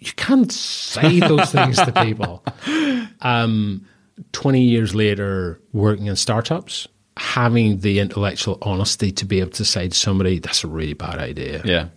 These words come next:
Speaker 1: Yeah. I think really, really helps. Um,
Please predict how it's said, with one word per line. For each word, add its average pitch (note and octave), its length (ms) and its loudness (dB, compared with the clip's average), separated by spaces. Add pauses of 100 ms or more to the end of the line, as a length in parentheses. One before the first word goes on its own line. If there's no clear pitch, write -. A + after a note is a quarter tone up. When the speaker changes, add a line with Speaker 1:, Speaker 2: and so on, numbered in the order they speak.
(120)
Speaker 1:
Yeah. D#2+ 220 -4 (500)
I - 80 -4
think G#2 680 2
really, G2 460 2
really D#2+ 300 -6
helps. - 580 -10 (220)
Um, F2+ 440 -6